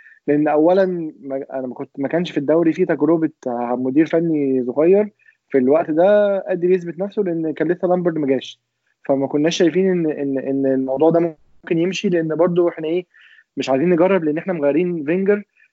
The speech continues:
علشان النتائج ما كانتش كويسة، وما، وعشان أرسنال ما بيحققش التارجت بتاعه بقاله كذا سنة.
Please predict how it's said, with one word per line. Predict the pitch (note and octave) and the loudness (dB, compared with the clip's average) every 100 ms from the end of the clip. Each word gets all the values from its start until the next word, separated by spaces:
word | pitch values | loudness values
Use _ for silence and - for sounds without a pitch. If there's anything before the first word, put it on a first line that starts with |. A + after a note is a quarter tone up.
| - | -6
علشان | C3 - E3+ F3 E3 | -6 -4 -4 -2 -4
النتائج | C3 C3 C3 C3 C3+ E3 | -6 -6 -2 -2 0 0
ما | D3+ | 0
كانتش | E3+ F3 | -6 -6
كويسة، | - D3 F#3 G3+ | 0 0 2 0
وما، | F#3 F3 | 0 -2
وعشان | D#3+ D#3 - F3+ | 0 -2 -2 -4
أرسنال | F#3 F#3 F#3 | -4 -4 -2
ما | E3 | -2
بيحققش | D3 C#3+ E3 F3+ | -2 -2 -2 -4
التارجت | F3 F3+ F3+ E3 | -4 -2 0 -2
بتاعه | D3+ E3+ F#3+ | 0 0 0
بقاله | F3+ F#3 F#3 | 0 0 0
كذا | F#3+ F3 | -2 -2
سنة. | F3 D3+ | -4 -4